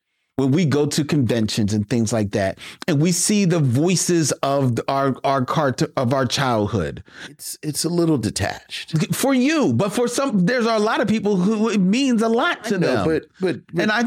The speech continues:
Speaker 1: and, and I think you're discounting what that means to a generation that grew up with that voice, that voice of, of, of Donkey, that grew up with, with the dragon from Mulan,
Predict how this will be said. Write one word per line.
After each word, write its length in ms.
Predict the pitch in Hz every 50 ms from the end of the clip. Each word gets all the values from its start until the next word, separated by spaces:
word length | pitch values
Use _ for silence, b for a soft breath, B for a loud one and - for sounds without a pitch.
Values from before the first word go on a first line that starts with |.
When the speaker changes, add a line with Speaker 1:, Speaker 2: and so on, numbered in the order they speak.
| 233
Speaker 1:
and, 640 | - 202 185 - - 170 165 _ - 185 196 185 - -
and 120 | 170 170
I 80 | 180 202
think 180 | 185 214 185
you're 140 | 175 208 202
discounting 840 | 156 120 135 208 202 - - - - - 196 220 233 220 196 180 170
what 200 | 147 160 160 165
that 180 | - 165 147 113
means 640 | 120 123 143 170 - 214 175 143 143 151 147 - - B B B B B B 120 -
to 500 | - - 208 208 190 160 147 143 165 - -
a 80 | 165 156
generation 800 | 139 113 - 151 151 156 160 151 135 156 196 208 - 185 170
that 160 | 160 156 113
grew 240 | 101 104 113 127 131
up 160 | 135 - -
with 160 | 160 170 175 175
that 220 | 202 220 208 - - -
voice, 380 | - - - 92 80 - - - B B B B B B
that 160 | - 196 190
voice 320 | 160 196 254 285 254 - -
of, 340 | - 185 180 170 156 135 - B B B B B _ -
of, 340 | 175 170 165 147 135 - -
of 220 | 156 147 131 113 104
Donkey, 380 | 147 147 156 151 - - 143
that 160 | 135 147 135
grew 200 | 120 180 254 262
up 120 | 226 - -
with, 280 | 135 143 143 143 -
with 140 | - 135 135
the 80 | - 156
dragon 540 | 120 95 107 131 147 151 151 143 151 147 135
from 240 | - 151 143 139
Mulan, 720 | 143 143 123 120 127 131 131 131 131 131 127 127 127 135 143